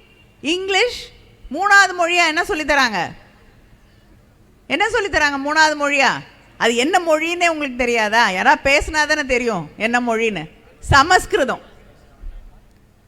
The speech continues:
ஏன் சமஸ்கிருதம் சொல்லி தராங்க? ஏன்னா உலகம் முழுவதும்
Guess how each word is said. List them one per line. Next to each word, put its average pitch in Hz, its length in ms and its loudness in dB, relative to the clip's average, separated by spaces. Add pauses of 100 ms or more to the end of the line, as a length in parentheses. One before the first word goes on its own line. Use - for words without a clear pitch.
(1080)
ஏன் 370 360 2
சமஸ்கிருதம் 339 580 -4
சொல்லி 302 200 -2
தராங்க? 294 320 0 (840)
ஏன்னா 285 160 0 (160)
உலகம் 339 440 2
முழுவதும் 370 520 -2